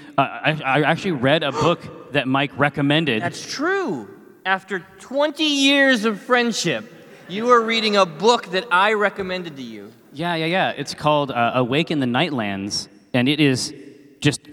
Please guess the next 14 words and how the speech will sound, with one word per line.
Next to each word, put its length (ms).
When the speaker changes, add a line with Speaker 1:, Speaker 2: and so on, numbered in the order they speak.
Speaker 1:
absolutely 540
terrifying. 720
Like, 160
it 80
is 140
just, 280
it 140
is, 460
like, 220
post-apocalyptic 1080
horror, 720
like, 300
rendered 560
as, 340